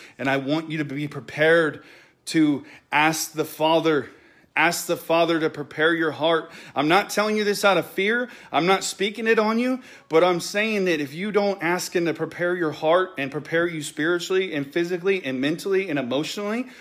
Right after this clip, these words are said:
for that you would make the right decision when it comes down to it, and that you would not be overcome by fear, but that you would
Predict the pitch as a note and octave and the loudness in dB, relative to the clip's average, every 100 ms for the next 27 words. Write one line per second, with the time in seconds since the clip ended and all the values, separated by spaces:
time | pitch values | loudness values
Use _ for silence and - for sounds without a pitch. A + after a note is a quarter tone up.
0 | - _ - E3+ F3+ F3 - - - - | -20 _ -4 2 4 2 -4 -18 -20 -20
1 | - _ D3+ E3 D3+ F3 G3 D3+ D#3 F3+ | -20 _ -2 -2 -2 0 0 2 0 0
2 | - D3 D#3+ E3 D3 C#3 - D#3+ F3 G3 | -2 2 4 2 -4 -6 -2 -2 0 2
3 | F#3+ D3+ C#3+ D#3 D#3+ B2+ C3+ D#3 E3+ G3 | 2 0 -2 -4 -4 -2 0 0 0 2
4 | G3+ G3 C3 C#3 B2 C3+ E3 D#3 D#3+ B2+ | 2 2 -2 -2 -4 -8 -4 2 2 2
5 | C#3 D#3+ D#3+ D3 D3 D3+ C#3 - D#3 D#3 | 0 0 0 2 4 2 -2 -2 0 2
6 | D3+ B2 A#2+ - C3+ F3 G#3+ - - - | 2 0 0 -4 0 0 -2 -8 -20 -2
7 | D3 C#3+ C#3+ C3+ E3 G3 F3 D3+ | 0 2 -2 -4 -2 -2 0 -2